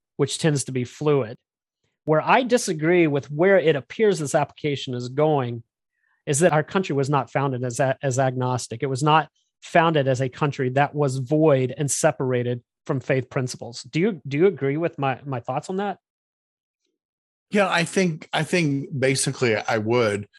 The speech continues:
Speaker 2: What they're pointing out here is the Jell-O, nailing Jell-O to the wall. Their observation is that, you know, it's hard to draw boundaries around certain things that are fluid. Yeah.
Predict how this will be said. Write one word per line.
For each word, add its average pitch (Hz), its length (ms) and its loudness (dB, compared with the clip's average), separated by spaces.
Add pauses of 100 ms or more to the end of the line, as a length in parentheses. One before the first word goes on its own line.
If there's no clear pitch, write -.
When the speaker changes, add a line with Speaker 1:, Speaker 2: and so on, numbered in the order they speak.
(240)
Speaker 2:
What 127 240 -2
they're 226 120 2
pointing 131 440 0
out 131 260 -2
here 107 540 2
is 101 320 0
the 107 260 2
Jell-O, 104 680 2
nailing 113 480 0
Jell-O 110 340 2
to - 180 -2
the 92 80 0
wall. 90 540 2 (240)
Their 110 120 2
observation 107 1160 0 (520)
is 101 540 0
that, 107 340 -2
you 127 140 0
know, 104 180 0
it's 107 120 -2
hard 135 240 0
to 110 40 -2
draw 113 280 2
boundaries 107 560 0
around 101 320 -2
certain 98 340 -4
things 120 320 0
that 101 160 0
are 160 240 0
fluid. 78 480 -6 (1120)
Yeah. 107 420 -2